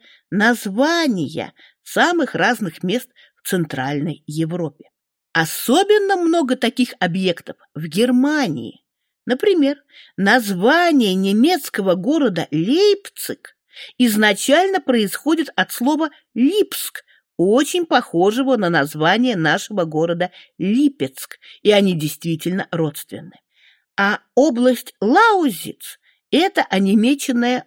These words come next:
Лужица, и там до сих пор живут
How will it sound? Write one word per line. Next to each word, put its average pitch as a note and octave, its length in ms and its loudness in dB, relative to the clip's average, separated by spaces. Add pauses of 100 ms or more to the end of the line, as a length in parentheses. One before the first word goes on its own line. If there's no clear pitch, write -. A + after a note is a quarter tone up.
Лужица, A#3 960 -4 (720)
и F3+ 120 -2
там B3 360 2
до E3+ 140 2
сих - 260 -6
пор C#4 220 0
живут F#3+ 440 -4